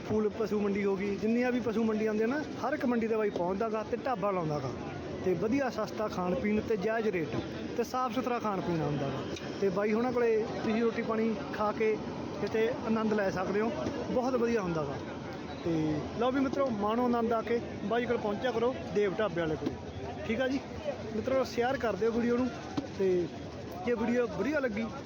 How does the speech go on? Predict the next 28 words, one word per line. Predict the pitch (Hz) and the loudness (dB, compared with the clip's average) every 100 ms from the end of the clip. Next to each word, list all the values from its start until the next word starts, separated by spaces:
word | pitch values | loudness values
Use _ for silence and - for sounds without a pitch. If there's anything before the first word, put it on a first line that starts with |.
| 151 151 | -8 -4
ਤੇ | 220 | 0
ਵੀਡੀਓ | 214 220 220 | 2 2 2
ਨੂੰ | 226 - - - 262 - - - - - | 2 0 -6 -8 -8 -8 -8 -6 -6 -2
ਲਾਈਕ | 214 226 233 226 | 2 2 2 0
ਤੇ | 240 226 214 - | 0 2 0 -2
ਚੈਨਲ | 226 220 220 | 0 2 2
ਨੂੰ | 226 | 2
ਸਬਸਕ੍ਰਾਈਬ | 226 208 - - 214 196 | 0 -4 -4 -2 0 0
ਜ਼ਰੂਰ | 185 208 | 0 0
ਕਰ | 202 175 | 0 -2
ਦਿਓ। | 143 135 - 135 226 | -2 -4 -4 -4 -2
ਇੱਥੇ | 254 | -2
ਪਹੁੰਚਿਆ | 226 247 262 233 | 0 -2 0 0
ਕਰੋ | 190 | 0
ਮਿੱਤਰੋ, | 160 160 190 - - - - 214 | 0 0 0 -2 -4 -6 -4 0
ਠੀਕ | 233 | 0
ਆ | 262 | 2
ਜੀ। | 277 - - - - - - | 0 -2 -8 -8 -10 -8 -2
ਦੇਖੋ | 185 170 160 - | -2 0 -2 0
ਜਿਵੇਂ | 190 202 | 2 2
ਆਹ | 214 | 2
ਬਾਈ | 214 208 202 202 | 2 2 2 2
ਲਈ | 202 196 | 2 2
ਜਾਂਦਾ | 190 196 | 2 0
ਪਲੇਟ | 196 202 185 | 0 0 0
'ਚ | 175 | -2
ਪਾ | - 185 | -2 -2
ਕੇ | 214 | -2